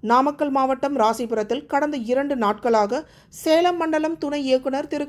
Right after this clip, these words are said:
கல்யாணகுமார் அவர்களின் உத்தரவின்படி, மாவட்ட அலுவலர்கள் செந்தில்குமார் அவர்களின் அறிவுரையின்படி, சேலம் மண்டலத்தில் உள்ள பணியாளர்களுக்கு கயிறு ஏறும் பயிற்சி கிளாசிக் பப்ளிக் பள்ளியின் மைதானத்தில் நடைபெற்றது.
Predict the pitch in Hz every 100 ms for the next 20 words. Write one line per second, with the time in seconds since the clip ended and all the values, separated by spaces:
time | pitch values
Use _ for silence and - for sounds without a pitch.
0 | 285 277 294 294 294 262 254 233 214 226
1 | 226 214 202 208 233 220 208 196 254 -
2 | - - - 277 302 320 320 - 240 262
3 | 262 247 269 - 240 262 294 294 262 254
4 | 226 226 226 226 196 202 208 208 208 202
5 | 190 262 - - - 320 294 302 269 254
6 | 254 254 262 233 240 233 240 240 233 226
7 | 214 214 208 320 - _ _ - 311 349
8 | 311 294 285 269 220 220 - 294 - 285
9 | 294 320 349 - 277 254 277 - 233 226
10 | 233 220 196 208 233 220 247 262 170 185
11 | 202 196 185 196